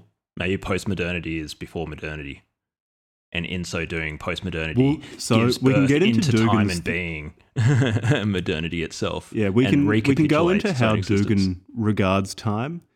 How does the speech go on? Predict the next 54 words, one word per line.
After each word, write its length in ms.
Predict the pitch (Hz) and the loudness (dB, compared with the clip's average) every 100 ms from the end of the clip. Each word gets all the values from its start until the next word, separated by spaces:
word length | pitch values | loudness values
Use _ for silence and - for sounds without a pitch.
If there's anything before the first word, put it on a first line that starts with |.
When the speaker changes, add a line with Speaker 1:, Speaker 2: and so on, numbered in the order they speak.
| _ _ _ _ | _ _ _ _
Speaker 2:
because 280 | 127 127 127 | 2 2 4
he 100 | 139 | 2
seems 300 | 135 151 151 | 2 2 2
to 100 | 165 | 0
think 220 | 156 143 | 0 0
that 120 | 135 127 | 0 2
you 160 | 110 | 2
almost 380 | 104 104 101 - | 4 2 0 -4
will 340 | 92 104 101 | 0 2 2
this 180 | 101 101 | 0 -2
cyclical 500 | - 98 95 107 101 | -2 -6 -4 -6 -8
time 260 | 92 95 90 | -4 -2 -2
into 160 | 92 90 | -2 -4
being. 440 | 90 87 87 98 _ _ _ _ _ _ _ _ _ _ _ _ _ _ - | -4 -4 -4 -8 _ _ _ _ _ _ _ _ _ _ _ _ _ _ -8
Speaker 1:
Well, 120 | 95 | -6
I'm 100 | 110 104 | -4 2
pretty 80 | 107 | 4
Speaker 2:
through 140 | 110 - | 4 4
Speaker 1:
sure 160 | 339 | 4
he 80 | 156 | 4
did 180 | 107 165 | 2 0
it. 180 | - - | -2 0
That's 160 | 113 107 | 2 4
what 140 | 107 | 4
he 60 | 110 | 4
Speaker 2:
using 40 | |
Speaker 1:
does 240 | 107 156 - | 4 2 -2
think. 280 | 82 - - | -8 -8 -2
<laughs> 40 | |
I, 1300 | 139 175 175 170 175 131 - 226 160 - - 156 - | 4 4 6 4 2 -2 -2 -6 -6 -2 2 2 2
I 40 | 170 | 4
Speaker 2:
Yeah, 180 | 123 110 | 4 4
Speaker 1:
think 160 | - | 4
that's 140 | 175 202 | 4 4
Speaker 2:
yeah. 40 | |
Speaker 1:
exactly 440 | 170 - 147 - 180 | 2 4 2 4 4
what 160 | 120 | 4
he 60 | 139 | 4
Speaker 2:
Well, 100 | 151 | 4
when 140 | 156 196 | 4 4
I 100 | 214 | 2
Speaker 1:
thinks. 320 | - 113 - | 2 2 2
Speaker 2:
say 20 | |
I 120 | 117 | 2
th-, 120 | 175 - - 185 165 | 2 -2 -8 -8 -10
Speaker 1:
<laughs> 180 | - 135 180 | -12 -2 2
Speaker 2:
when 100 | 151 | 4
I 100 | 208 233 | 2 0
say 200 | 180 143 | -2 0
I 120 | 113 | 0
think, 340 | - 120 101 | 2 2 2
it's 140 | 120 117 | 0 2
because 400 | 127 151 160 - - _ - | 2 4 0 -4 -16 _ -12
it's, 280 | 123 127 | -8 -6